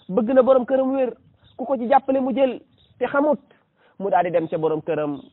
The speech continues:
mu ne ko, "Gis naa ab docteur bu aay, nee na ma tey soo jëlee ab weñ rek, nga daal di koy rendi ci turu xërëm sàngam, nga daal di wér."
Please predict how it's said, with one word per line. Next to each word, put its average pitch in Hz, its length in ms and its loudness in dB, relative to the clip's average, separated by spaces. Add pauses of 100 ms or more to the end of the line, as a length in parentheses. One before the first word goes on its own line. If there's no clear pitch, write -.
(140)
mu 165 120 -4
ne 180 80 -4
ko, 170 140 -4
"Gis 165 140 -8
naa 165 180 -2
ab 151 160 -4
docteur 170 540 2
bu 160 180 -4
aay, 190 400 4 (480)
nee 175 140 -2
na 175 60 -2
ma 170 100 -4
tey 165 200 -6
soo 175 140 -8
jëlee 160 240 -4
ab 147 140 -12
weñ 151 240 -4
rek, 180 180 -6 (500)
nga 147 140 0
daal 151 180 4
di 143 80 -4
koy 151 220 -2
rendi 196 400 -2 (400)
ci 165 80 -6
turu 190 240 -2
xërëm 185 280 -4
sàngam, 208 360 -2
nga 160 80 -2
daal 151 140 4
di 143 80 -2
wér." 135 180 -2